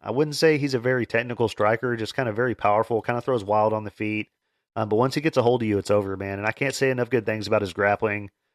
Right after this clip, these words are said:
Um, he stays moving forward. You know, he's really fast hands, very strong in the clinch, great body lock takedowns, nasty guillotine. Um, hundred percent takedown accuracy, hundred percent takedown defense, man.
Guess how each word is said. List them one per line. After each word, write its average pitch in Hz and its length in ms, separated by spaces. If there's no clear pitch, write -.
Um, 101 140
he 101 60
stays 135 320
moving 143 260
forward. 113 540
You 104 120
know, 107 80
he's 107 120
really 127 180
fast 131 300
hands, 110 320
very 120 200
strong 127 300
in 131 60
the 117 80
clinch, 107 340
great 117 220
body 120 180
lock 123 240
takedowns, 104 500
nasty 113 300
guillotine. 107 560
Um, 101 160
hundred 175 240
percent 175 360
takedown 151 380
accuracy, 135 540
hundred 123 180
percent 120 340
takedown 113 380
defense, 98 500
man. 92 360